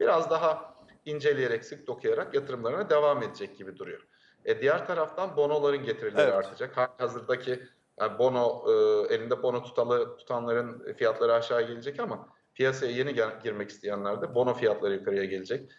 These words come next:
Speaker 1: Mevduat faizleri getirileri yukarıya gelecek.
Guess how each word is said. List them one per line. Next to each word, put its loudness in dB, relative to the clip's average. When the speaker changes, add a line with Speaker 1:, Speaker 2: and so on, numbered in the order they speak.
Speaker 1:
Mevduat 4
faizleri 2
getirileri -4
yukarıya -4
gelecek. -8